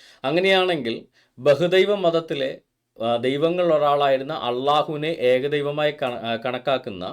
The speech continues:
അല്ലെങ്കിൽ വിശ്വസിക്കുന്ന മുസ്ലിം, ഇസ്ലാം മതവിഭാഗത്തെ ഏകദൈവ വിശ്വാസികളായിട്ട് കണക്കാക്കാൻ കഴിയില്ലല്ലോ.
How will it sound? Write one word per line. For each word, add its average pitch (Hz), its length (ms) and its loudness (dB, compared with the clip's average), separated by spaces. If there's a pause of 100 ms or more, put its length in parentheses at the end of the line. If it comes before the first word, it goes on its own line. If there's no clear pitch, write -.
(340)
അല്ലെങ്കിൽ 131 240 -2
വിശ്വസിക്കുന്ന 127 580 -8
മുസ്ലിം, 131 560 -8
ഇസ്ലാം 147 340 -6
മതവിഭാഗത്തെ 123 640 -2
ഏകദൈവ 135 580 -4
വിശ്വാസികളായിട്ട് 143 640 -6
കണക്കാക്കാൻ 147 500 -8
കഴിയില്ലല്ലോ. 165 520 -6